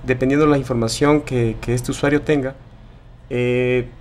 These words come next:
se demora entre una y dos semanas hasta que, eh, los respaldos estén listos. Para que se generen mi solicitud de, de respaldos, el sistema me indicará una, una, un mensaje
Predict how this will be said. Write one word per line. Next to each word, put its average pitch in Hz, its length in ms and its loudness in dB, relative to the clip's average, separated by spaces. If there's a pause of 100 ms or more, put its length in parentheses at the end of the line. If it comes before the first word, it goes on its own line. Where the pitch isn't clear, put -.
(140)
se - 240 -4
demora 160 440 4
entre 131 340 0
una 151 300 6
y 135 60 4
dos 135 140 0
semanas 147 480 2
hasta 170 320 2
que, 156 460 2
eh, - 20 2
los 120 300 0
respaldos 131 480 2
estén 139 240 0
listos. - 360 -2 (360)
Para 123 200 0
que 120 100 -12
se - 120 -8
generen 135 480 4
mi 123 180 -2
solicitud 120 560 -2
de, 120 460 2 (560)
de 127 60 -4
respaldos, 131 580 0 (460)
el 151 80 -8
sistema 160 560 0 (580)
me 143 120 0
indicará 147 520 2
una, 139 400 0
una, 127 580 0
un 143 140 2
mensaje 143 500 0